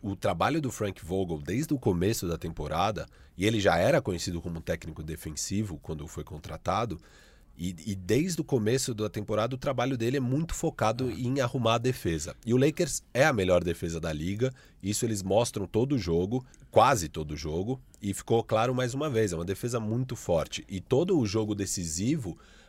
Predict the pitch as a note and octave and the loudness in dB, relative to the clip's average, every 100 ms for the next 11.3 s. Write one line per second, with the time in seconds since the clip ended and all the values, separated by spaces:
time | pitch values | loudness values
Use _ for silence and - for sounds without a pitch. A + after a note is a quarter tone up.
0 | - E2+ G2+ D3+ F#3 - _ - G2+ A2 | -2 4 4 4 2 -4 _ -16 -4 0
1 | B2 B2 A#2+ G#2 F2 G#2 D3 A#2+ - A#2 | 2 2 2 0 4 6 6 2 0 0
2 | C#3 C3+ - A#2 - A2+ G2+ F#2+ - - | 2 0 0 0 0 -2 -2 -4 -4 -4
3 | - A#2+ B2+ B2 C#3 D3 - G#2+ - F#2+ | 0 0 2 2 0 0 0 0 0 -4
4 | E2 E2 E2 - D2+ - A#2 A#2+ - A#2+ | -4 -4 -2 -2 -2 0 0 2 0 -2
5 | G#2+ F2+ D#2+ F#2+ A2 G2+ G2 - - - | -4 -4 0 2 2 0 -2 -4 -14 -20
6 | - - A#2+ A#2 G#2 G2 - - B2+ B2+ | -6 0 2 4 4 2 0 0 -2 0
7 | G#2 F2+ D#2+ F#2 A#2 D3 G2 D2+ - - | -2 -2 -2 0 2 2 -2 -6 -12 -20
8 | - - E2 E2+ E2 F2+ G#2+ A2+ G#2 G#2 | -20 -2 0 2 2 2 2 2 0 0
9 | G2 F#2 G2+ - A2 - - F#2+ F2 - | -2 -4 -2 0 0 -2 2 2 2 -4
10 | D2+ - F#2+ F2 A2 G2+ F#2 E2+ - A2 | -10 -8 -4 0 0 0 -2 -4 -2 -2
11 | C#3 - - | -2 -4 -8